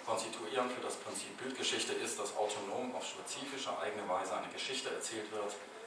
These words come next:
Comic ist eine Erscheinungsweise der Bildgeschichte, somit ist nicht das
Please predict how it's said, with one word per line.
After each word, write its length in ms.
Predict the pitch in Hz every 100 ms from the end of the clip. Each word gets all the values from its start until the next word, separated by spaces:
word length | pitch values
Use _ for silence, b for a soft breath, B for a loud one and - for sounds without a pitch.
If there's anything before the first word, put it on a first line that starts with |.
| -
Comic 280 | - 127 127 120
ist 120 | -
eine 180 | - 95
Erscheinungsweise 760 | - - 127 - - 107 101 101
der 120 | -
Bildgeschichte, 680 | 120 117 - - 120 - 104
somit 240 | 104 101 101
ist 140 | - -
nicht 160 | - -
das 160 | -